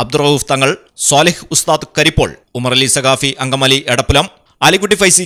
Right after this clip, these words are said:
കരിപ്പോൾ, തോഫീഖ് സഖാഫി ഷൊർണൂർ, അലി അഹ്സനി കാവനൂർ, അബ്ദുൽ ബാസിൽ സഖാഫി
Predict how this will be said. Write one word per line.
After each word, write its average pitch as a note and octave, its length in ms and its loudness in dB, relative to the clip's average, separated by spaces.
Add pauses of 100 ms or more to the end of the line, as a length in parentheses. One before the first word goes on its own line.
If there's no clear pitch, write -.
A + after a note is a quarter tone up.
കരിപ്പോൾ, D3 300 0 (240)
തോഫീഖ് C3 320 0
സഖാഫി D3 300 2 (100)
ഷൊർണൂർ, C#3+ 320 0 (280)
അലി C#3+ 140 4 (160)
അഹ്സനി D3+ 340 0 (100)
കാവനൂർ, C#3+ 340 2 (220)
അബ്ദുൽ D#3 260 -2
ബാസിൽ E3 320 2
സഖാഫി E3+ 340 0